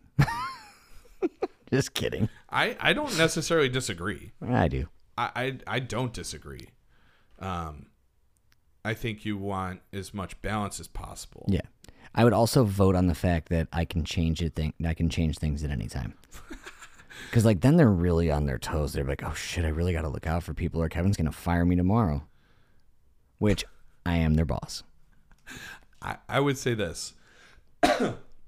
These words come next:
Speaker 2: My voting record would have nothing to do with being balanced. It would be whatever is best for the most people in a way that won't harm others. Right?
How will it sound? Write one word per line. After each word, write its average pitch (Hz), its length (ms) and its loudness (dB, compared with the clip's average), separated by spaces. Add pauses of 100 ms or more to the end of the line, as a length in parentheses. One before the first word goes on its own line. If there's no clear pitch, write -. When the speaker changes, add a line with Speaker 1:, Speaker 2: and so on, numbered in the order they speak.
(1120)
Speaker 2:
My 117 240 2
voting 123 300 0
record 104 460 -4
would 101 140 -6
have 101 220 -6
nothing 98 440 -6
to 90 80 -6
do 90 220 -8
with 87 180 -8
being 87 260 -8
balanced. 71 480 -16
It 92 80 -10
would 87 160 -10
be 85 360 -8
whatever 92 540 -8
is 90 120 -10
best 82 300 -8
for - 140 -10
the 78 100 -12
most 78 440 -14
people 78 600 -14 (520)
in 98 120 -6
a 92 80 -6
way 87 240 -6
that 82 200 -10
won't 85 240 -12
harm 76 460 -12
others. - 500 -16 (880)
Right? 90 260 -6